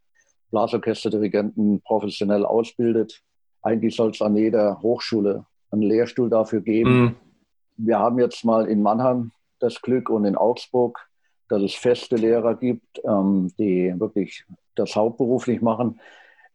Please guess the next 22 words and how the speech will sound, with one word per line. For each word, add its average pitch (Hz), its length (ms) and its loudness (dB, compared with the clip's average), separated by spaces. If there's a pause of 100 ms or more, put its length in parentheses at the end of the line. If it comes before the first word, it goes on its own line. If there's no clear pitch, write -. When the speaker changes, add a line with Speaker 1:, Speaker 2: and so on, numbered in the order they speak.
(280)
Speaker 1:
Es - 180 -6
muss 123 280 0
noch 120 220 0
mehr 131 220 2
werden. 127 400 0 (680)
Und 104 240 0
dann 104 160 0
haben 113 160 2
wir 110 80 4
in 104 100 0
Deutschland 107 380 0
noch 113 180 0
mehr 110 160 0
große 113 380 0
Entwicklung. 113 480 0
Aber 98 360 0 (540)
in 117 140 2
der 113 100 4
jetzigen 117 520 0
Zeit 117 320 0
der 110 80 0
Pandemie 117 640 2